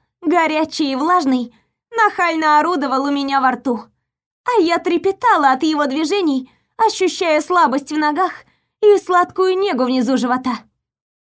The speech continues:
Снова в голове мелькнула мысль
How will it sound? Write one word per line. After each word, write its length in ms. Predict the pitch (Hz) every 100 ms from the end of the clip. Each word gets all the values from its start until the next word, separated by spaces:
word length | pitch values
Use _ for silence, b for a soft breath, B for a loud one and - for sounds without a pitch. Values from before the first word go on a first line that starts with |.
| _
Снова 600 | - - 415 403 302 262
в 60 | 254
голове 420 | 285 269 269 349
мелькнула 500 | 269 254 302 294 262
мысль 480 | 262 285 302 262